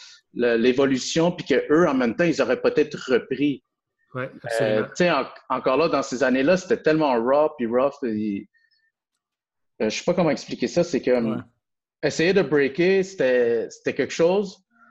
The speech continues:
Speaker 1: De trou-, d'essayer de trouver des endroits pour pratiquer, c'était quelque chose. Puis en même temps,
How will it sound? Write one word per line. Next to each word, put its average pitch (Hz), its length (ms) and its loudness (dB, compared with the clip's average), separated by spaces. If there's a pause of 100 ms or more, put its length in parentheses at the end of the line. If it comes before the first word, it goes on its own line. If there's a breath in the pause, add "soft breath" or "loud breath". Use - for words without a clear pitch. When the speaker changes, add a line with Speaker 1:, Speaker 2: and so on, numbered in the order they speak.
(320 soft breath)
Speaker 1:
De 127 100 2
trou-, 156 160 0
d'essayer 147 380 0
de 175 100 4
trouver 151 260 -2
des 147 220 0
endroits 127 420 0
pour 143 120 -14
pratiquer, 139 440 -4
c'était 131 320 -4
quelque 113 200 -2
chose. 165 440 -2
Puis 127 80 0
en 117 60 0
même 117 180 -2
temps, 170 260 0